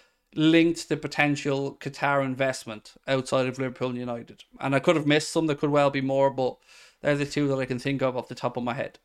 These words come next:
What do you guys think? What do you think happens with Qatar interests in football if, if they don't get United? It could end up being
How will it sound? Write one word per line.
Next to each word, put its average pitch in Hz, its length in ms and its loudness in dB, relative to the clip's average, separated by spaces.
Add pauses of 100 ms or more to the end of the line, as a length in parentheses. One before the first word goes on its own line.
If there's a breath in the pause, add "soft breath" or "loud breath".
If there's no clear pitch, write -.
(180)
What 277 200 4
do 349 60 4
you 330 220 6
guys 139 240 6
think? - 380 -8 (540)
What 240 200 4
do 285 60 2
you 269 140 2
think 214 220 0
happens 165 380 2
with 139 380 0 (140)
Qatar 170 540 4
interests 151 680 -2
in 131 260 -4
football 139 480 2
if, 131 200 -6
if 131 280 -4 (440)
they 151 200 0
don't 131 280 0
get 131 340 -2
United? 127 540 -2 (100)
It 170 100 -2
could 330 240 4
end 262 200 6
up 147 200 4
being 139 500 2